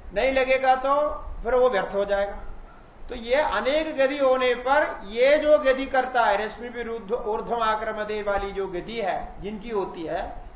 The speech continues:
उनको तो त्वरा वचन लगेगा, वो तो त्वरित जाता है, और बाकी जो अन्य अन्य गति वाले धीरे धीरे आता। इसी से भी अर्थात अनेक गतियां हैं, ये निकलती है। तो देवयान एक मार्ग नहीं है,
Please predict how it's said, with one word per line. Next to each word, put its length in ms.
उनको 340
तो 180
त्वरा 360
वचन 540
लगेगा, 420
वो 140
तो 460
त्वरित 260
जाता 300
है, 80
और 100
बाकी 400
जो 120
अन्य 240
अन्य 180
गति 260
वाले 360
धीरे 300
धीरे 200
आता। 260
इसी 240
से 260
भी 120
अर्थात 800
अनेक 420
गतियां 540
हैं, 480
ये 160
निकलती 460
है। 60
तो 60
देवयान 640
एक 380
मार्ग 400
नहीं 200
है, 400